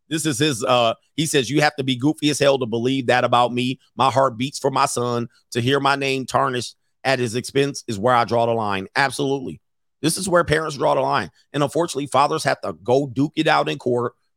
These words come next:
go lawsuit, spend forty, fifty, hundred thousand dollars because this woman is a goofy. All right, this is, I don't believe this about him. I don't, because I've seen too many men lied on about this.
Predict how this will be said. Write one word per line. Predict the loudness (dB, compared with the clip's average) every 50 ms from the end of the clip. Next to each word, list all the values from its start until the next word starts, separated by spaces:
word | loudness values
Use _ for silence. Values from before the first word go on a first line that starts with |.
| _ _ _ _ 2
go | 4 4 6
lawsuit, | 6 6 6 6 4 4 2 0 -2 -2 -2 -4 -6
spend | -6 -4 -2 -2 -2 -2 -2
forty, | -2 0 0 0 -2 -4
fifty, | -4 -2 -2 -2 -2 -4 -4 -4 -2
hundred | 0 0 -2 0 -2 -2 2
thousand | 2 2 2 2 0 -2 -2
dollars | 0 0 0 0 -2 -4 -8 -10 _ _ _ _ _ _ _ _ _ _ _ _ _ _ _ _ _ _ _ _ _ _ _ _ _ -8
because | -8 -4 0 0 0 0 0
this | -4 -4 -2
woman | -2 -2 -2 0 0 0 -2
is | -2 -2 -2
a | -4
goofy. | -2 0 -2 -2 -2 -4 -10 -12 -14 _ _ _ _ _ _ _ -8
All | -4 0
right, | 0 0 0 0
this | -4 -6 -6 -6
is, | -10 -12 _ -2
I | 0 2 2
don't | 2 0 0
believe | -2 -2 -2 0 0 -2 -2 -4
this | -4 -4 -4 -4
about | -6 -4 -4 -6 -4 -4
him. | -4 -4 -4 -6 -8 _ _ _ _ _ _ _ _ _ _ _ _ _ _ _ _ _
I | -2 -2 0
don't, | 2 2 2 2 0 -4 -8
because | -8 -6 -4 -2
I've | -2 -2
seen | -2 -2 -6 -6 -4
too | -4 -4
many | -4 -4 -6 -6
men | -4 -4 -2 0 0 0 0
lied | -2 0 2 2 2 0 -2
on | -4 -6 -8
about | -8 -8 -8 -8 -10 -12
this. | -18 -16 -16 -18 -20 _